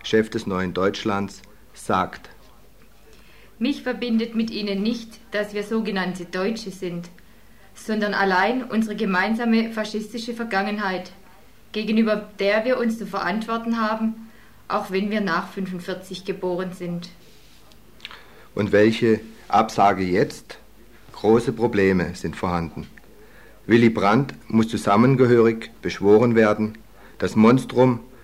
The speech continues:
Speaker 1: nationale Identität legt sich bleiern auf die Runde. Der Laie fragt, weiter unter Live-Bedingungen.
Speaker 2: Kann man nicht im Gegenteil an den Wahnsinn des deutschen Nationalismus,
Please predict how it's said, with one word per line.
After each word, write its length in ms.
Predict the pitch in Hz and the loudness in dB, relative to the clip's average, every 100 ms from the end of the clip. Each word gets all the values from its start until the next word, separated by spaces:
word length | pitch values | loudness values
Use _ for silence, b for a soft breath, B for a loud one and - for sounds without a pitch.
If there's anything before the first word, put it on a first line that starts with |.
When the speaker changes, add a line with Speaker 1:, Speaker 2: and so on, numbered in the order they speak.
| B | B
Speaker 1:
nationale 640 | 107 117 - 117 107 104 101 | 0 2 4 6 6 6 4
Identität 920 | 104 98 95 95 104 110 127 - - | 4 2 2 0 4 6 4 -2 -2
legt 240 | 98 - | -2 -2
sich 240 | 92 - | -10 -10
bleiern 500 | - 95 95 120 127 | -2 2 4 6 4
auf 220 | - 92 - | 0 -4 -2
die 80 | |
Runde. 500 | 87 98 110 123 123 B B B B - | 0 4 4 4 -2 B B B B -2
Der 100 | 90 | 0
Laie 320 | 90 113 120 | 4 4 4
fragt, 500 | - 90 101 - - - - - | 0 0 0 -2 -12 -20 -20 -6
weiter 500 | 92 101 107 90 - | 0 2 2 -2 -2
unter 200 | 98 113 | 0 2
Live-Bedingungen. 920 | 107 104 - 95 92 92 87 80 78 - - - - - - - - - B B B B B - | 4 2 0 -6 -4 -4 -4 -6 -12 -20 -20 -20 -20 -20 -20 -20 -20 -20 B B B B B -10
Speaker 2:
Kann 320 | 190 208 254 | -4 -2 -2
man 140 | 285 | -2
nicht 260 | 311 311 - | -2 -4 -6
im 220 | 226 226 | 0 2
Gegenteil 720 | 214 220 262 277 285 269 269 | 2 0 -2 -4 -2 -2 -4
an 160 | - 208 | -6 -4
den 220 | 202 190 | -4 -2
Wahnsinn 420 | 170 196 226 262 | 0 0 -2 -4
des 160 | 220 220 | -6 -4
deutschen 380 | 190 196 - 208 | -4 -4 -4 -4
Nationalismus, 840 | 196 - 196 175 196 220 247 262 | -4 -4 -4 -4 -4 -4 -6 -8